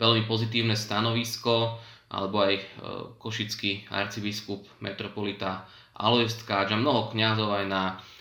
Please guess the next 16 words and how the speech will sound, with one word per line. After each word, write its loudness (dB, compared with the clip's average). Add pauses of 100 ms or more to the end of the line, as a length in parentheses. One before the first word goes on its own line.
(140)
nižšej 4 (520)
úrovni. 2 (640)
Na 4
druhej 2
strane 0 (400)
v -4
rímskokatolíckej -2
cirkvi, -6 (100)
e, -8 (840)
prirodzene -6
existuje -4
aj, -2 (720)
nazvem -8
to, -12
že -6
krídlo, 0